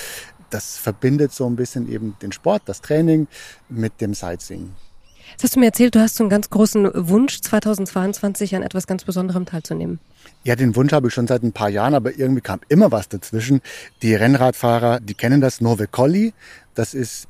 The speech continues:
Speaker 1: ich würd mal sagen, das berühmteste und auch sicher eines der härtesten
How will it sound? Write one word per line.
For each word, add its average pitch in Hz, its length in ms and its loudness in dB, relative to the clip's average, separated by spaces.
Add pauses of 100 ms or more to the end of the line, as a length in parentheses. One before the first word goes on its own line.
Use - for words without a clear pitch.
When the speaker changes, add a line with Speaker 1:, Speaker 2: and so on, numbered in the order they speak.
Speaker 1:
ich - 80 -18
würd 92 120 -14
mal 95 80 -10
sagen, 92 220 -8
das 92 140 -10
berühmteste 113 920 -2
und - 220 -10
auch 101 100 -4
sicher - 380 -8
eines 101 260 -6
der 98 120 -8
härtesten 101 640 -6